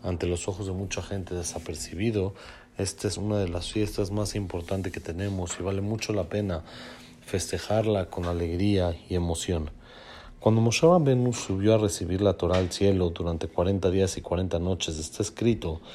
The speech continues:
en la Gemara, en el Tratado de Shabbat, que Moshe Rabbeinu subió al cielo y le dijeron los ángeles a Hashem, "¿Qué hace aquí un ser humano?".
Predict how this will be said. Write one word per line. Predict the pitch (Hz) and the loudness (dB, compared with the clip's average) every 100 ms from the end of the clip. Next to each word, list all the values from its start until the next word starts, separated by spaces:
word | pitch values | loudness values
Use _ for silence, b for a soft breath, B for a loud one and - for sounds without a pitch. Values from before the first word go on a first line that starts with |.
| B B - | B B -2
en | 90 | 2
la | |
Gemara, | 87 87 85 95 104 95 B B B - | 2 2 4 6 4 2 B B B -2
en | 95 | 2
el | 92 85 | 2 2
Tratado | 85 87 107 117 104 | 0 6 6 6 4
de | |
Shabbat, | 87 87 87 107 92 - - B B B B | 2 0 4 4 4 -2 -14 B B B B
que | - | -2
Moshe | 101 95 123 | 0 4 4
Rabbeinu | 131 131 131 | 6 4 4
subió | 123 - 98 107 113 | 2 0 2 4 4
al | 107 | 4
cielo | 90 - 110 117 101 92 - - | 0 0 2 4 4 2 -2 -10
y | - | -4
le | 101 98 | 0 2
dijeron | 95 - 120 127 113 | 0 2 2 4 2
los | 101 | 4
ángeles | 117 120 - 101 95 - | 4 4 4 2 0 -2
a | 92 | -2
Hashem, | 92 - 123 113 92 85 B B B B B B | 0 0 2 4 2 -2 B B B B B B
"¿Qué | 151 | 4
hace | 165 156 151 | 6 6 2
aquí | 131 139 | 2 0
un | 139 | 0
ser | 123 120 | 0 0
humano?". | 117 113 101 76 | 2 4 2 0